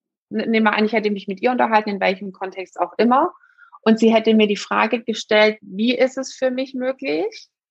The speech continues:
dann hätte da draußen cooles Brainstorming werden können und sie wäre danach hundert Prozent davon überzeugt gewesen, dass es für sie auch geht. Wenn jemand sowas sagt, "Ja, aber für mich ist es nicht möglich", dann sage ich, "Ja,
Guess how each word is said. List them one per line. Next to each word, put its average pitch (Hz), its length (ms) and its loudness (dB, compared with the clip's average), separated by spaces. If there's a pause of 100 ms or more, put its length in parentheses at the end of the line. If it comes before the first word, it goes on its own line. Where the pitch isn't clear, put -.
(220)
dann 208 200 4
hätte 220 260 0
da 196 140 -2
draußen 190 420 -6
cooles 202 260 -8
Brainstorming 240 640 0
werden 226 260 -2
können 240 300 -4
und 208 320 -8
sie 202 120 -4
wäre 196 220 -2
danach 196 420 -2 (440)
hundert 339 300 4
Prozent 220 340 -4
davon 208 240 -8
überzeugt 196 420 -4
gewesen, 185 300 -8
dass 180 140 -8
es 180 140 -14
für 175 120 -2
sie - 260 -4
auch 185 320 0
geht. 285 360 2 (640)
Wenn 233 480 0
jemand 220 480 0
sowas 220 240 2
sagt, 226 180 0
"Ja, 214 80 4
aber 214 140 0
für 214 140 -8
mich 220 180 -6
ist 233 160 -12
es 220 120 -16
nicht 208 160 -8
möglich", 214 360 0
dann 208 180 0
sage 202 220 -8
ich, - 100 -20
"Ja, 190 140 -8